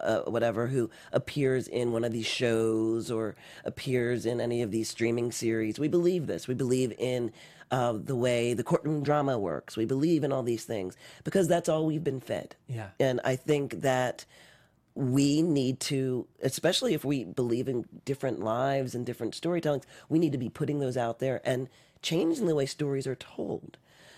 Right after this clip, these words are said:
Speaker 1: So that's why I play with form in my work, you
Speaker 2: Yeah.
Speaker 1: know, and that's why The Watermelon Woman looks the way it does. Most of my work really kind of pushes that boundary,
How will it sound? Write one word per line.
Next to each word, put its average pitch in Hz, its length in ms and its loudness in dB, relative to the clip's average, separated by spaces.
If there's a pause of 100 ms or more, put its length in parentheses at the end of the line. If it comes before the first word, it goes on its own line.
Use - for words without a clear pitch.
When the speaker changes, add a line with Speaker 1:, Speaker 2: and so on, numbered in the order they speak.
Speaker 1:
So 151 420 4
that's 147 280 2
why 151 160 2
I - 20 2
play 131 220 -2
with 110 160 -2
form 64 500 -8
in 120 100 -6
my 117 140 -8
work, 107 420 -10
you - 140 -10
Speaker 2:
Yeah. 123 40 -4
Speaker 1:
know, 107 260 -4
and 113 120 -2
that's 120 200 0
why 120 220 0
The 113 100 0
Watermelon 117 340 0
Woman 110 220 0
looks 107 180 -6
the 120 80 -4
way 110 120 0
it 98 100 -4
does. 101 440 0 (320)
Most 117 220 -4
of - 60 -10
my 113 100 0
work 113 220 -2
really 113 260 2
kind 117 200 -4
of - 100 -10
pushes 113 360 -4
that 85 280 -2
boundary, 101 560 -4